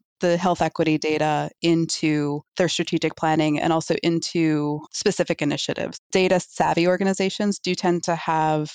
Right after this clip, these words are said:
that data forward approach, which we do see as being a specific advantage in addressing health equity,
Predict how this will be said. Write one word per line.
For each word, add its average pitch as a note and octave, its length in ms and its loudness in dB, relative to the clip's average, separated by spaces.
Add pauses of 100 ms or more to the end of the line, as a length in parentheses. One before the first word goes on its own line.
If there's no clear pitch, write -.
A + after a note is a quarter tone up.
(240)
that - 220 -2
data F3 280 2
forward E3 420 0
approach, G3+ 500 -2
which - 160 -2
we F3+ 80 2
do D#3 140 2
see - 160 -4
as D#3+ 140 0
being D#3 560 0 (100)
a F3 80 0
specific F#3+ 400 0
advantage - 720 -6
in E3 160 2
addressing E3 480 -4
health E3 240 -2
equity, D3 460 -2